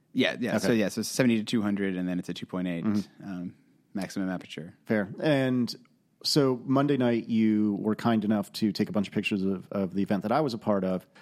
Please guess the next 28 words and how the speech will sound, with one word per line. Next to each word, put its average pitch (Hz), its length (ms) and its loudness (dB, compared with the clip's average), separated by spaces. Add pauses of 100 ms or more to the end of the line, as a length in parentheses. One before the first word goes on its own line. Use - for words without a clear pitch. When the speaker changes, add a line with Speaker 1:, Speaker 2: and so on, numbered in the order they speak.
(840)
Speaker 2:
That, 151 460 2
though, 135 300 4
was 117 220 0
very 120 200 2
different 107 320 -2
than 98 160 2
Wednesday, 104 540 2
and, 98 100 0
and 107 240 0
you 123 60 2
Speaker 1:
Yeah. 101 80 0
Speaker 2:
can 120 80 2
concentrate 113 580 0
on 98 140 -2
either 101 340 0
if 95 140 -4
you 101 60 2
just - 180 -8
wanna 98 140 2
give 98 180 -2
an 98 60 0
overview 98 360 0
of 90 80 0
one 107 140 2
or 92 40 0
the 98 120 2
other. 104 180 2
But, 101 120 0